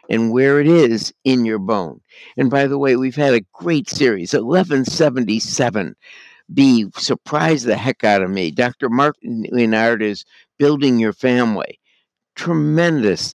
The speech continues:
And Richard Johnson talking about fructose and its problems. Sensational. Today, eleven eighty A, the latest medical news of the week. You can turn back subclinical atherosclerosis. That's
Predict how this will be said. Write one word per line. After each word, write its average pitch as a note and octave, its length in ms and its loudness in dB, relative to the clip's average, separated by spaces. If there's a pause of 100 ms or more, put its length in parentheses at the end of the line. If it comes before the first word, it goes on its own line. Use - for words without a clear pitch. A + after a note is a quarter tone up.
(240)
And A#2+ 340 0
Richard C#3 380 -6
Johnson D3 720 0 (480)
talking B2 400 -2
about G#2 300 0
fructose E3 800 -2
and A2 200 2
its C3+ 160 0
problems. D3 720 -2 (360)
Sensational. A#2+ 1080 -2 (1160)
Today, D#3 440 4 (100)
eleven C3 560 2
eighty C3+ 380 4
A, F3 340 4
the B2 160 2
latest B2+ 380 2
medical C#3 380 0
news C3+ 260 -2
of B2 60 -12
the D3 40 -4
week. C#3+ 260 0
You D#3+ 80 -4
can E3 140 -4
turn E3+ 300 -2
back D3 220 2
subclinical D3 760 0
atherosclerosis. C3 1200 -2 (400)
That's C3 400 0